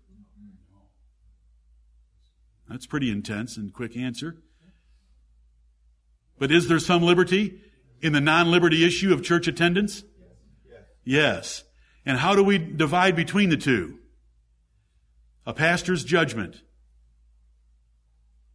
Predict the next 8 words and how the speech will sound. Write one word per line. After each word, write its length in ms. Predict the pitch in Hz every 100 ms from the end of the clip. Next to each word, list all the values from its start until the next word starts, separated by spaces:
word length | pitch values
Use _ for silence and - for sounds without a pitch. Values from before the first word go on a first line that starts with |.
| _ _ _ _ _ _ _ -
Are 160 | 151
there 120 | 139
liberties 360 | 143 175 196 151
that 60 | 190
we 140 | 147
have 200 | 160 175
at 60 | 151
home, 640 | 139 175 185 226 214 -